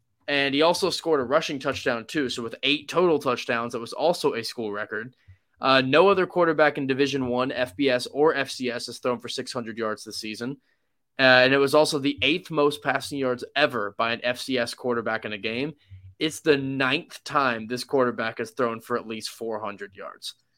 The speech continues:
which is, <laughs> it's saying something. So, um, pretty neat here. They're actually, Eastern Washington now is up at number two in the F C S poll. Uh, Sam Houston State is number one. So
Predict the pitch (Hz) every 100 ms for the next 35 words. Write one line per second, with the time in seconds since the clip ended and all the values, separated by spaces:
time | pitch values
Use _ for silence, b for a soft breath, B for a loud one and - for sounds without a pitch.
0 | _ _ 120 120 123 - _ 117 110 104
1 | _ - - - 220 - 175 147 139 131
2 | 123 - 104 107 B B B - 135 131
3 | 120 117 113 _ _ _ 131 160 170 147
4 | 147 131 135 135 120 123 127 127 139 135
5 | 139 131 139 135 131 135 127 127 123 123
6 | 123 127 131 120 113 - - 185 143 135
7 | 127 156 131 120 117 - 151 151 147 B
8 | B B - 123 - 131 135 127 127 107
9 | 131 123 117 113 113 107 107 123 127 123
10 | 123 120 110 107